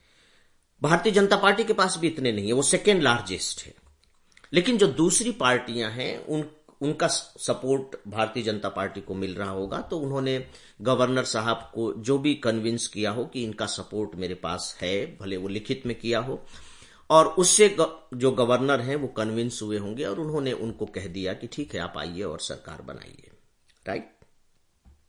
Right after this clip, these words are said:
अब देखिए फ्रेंड्स, मैं constitution के provision का provision बताता हूं जो बहुत important है, ये आपको जानना ही चाहिए और मैं बहुत इत्मीनान के साथ इसलिए बता रहा हूं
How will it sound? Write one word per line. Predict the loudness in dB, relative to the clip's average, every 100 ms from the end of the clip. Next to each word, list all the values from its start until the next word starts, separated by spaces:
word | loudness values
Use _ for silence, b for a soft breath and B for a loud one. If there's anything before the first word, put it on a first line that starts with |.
| _ _ B B B B
अब | 8 10
देखिए | 8 10 4 4
फ्रेंड्स, | 4 2 2
मैं | 0 2
constitution | 4 2 2 -2 -2 -2 -4
के |
provision | -4 -4 -2 -4 -6
का | -8 -10
provision | -6 -6 -6 -6 -6
बताता | -6 -10 -10 -10
हूं | -10 -12
जो | -6 -6
बहुत | -6 -10 -8 -10 -10
important | -14 -12 -16 -16 -20 -18
है, | -20 _
ये | 0
आपको | 0 0 -6 -8
जानना | -6 -6 -6 -4 -4
ही | -6
चाहिए | -8 -8 -8 -8
और | -6
मैं | -6 -6
बहुत | -8 -10
इत्मीनान | -12 -6 -2 0 0 0
के | -4
साथ | -4 -4 -4
इसलिए | -6 -2 -2
बता | -2 -6 -6
रहा | -6
हूं | -8 -8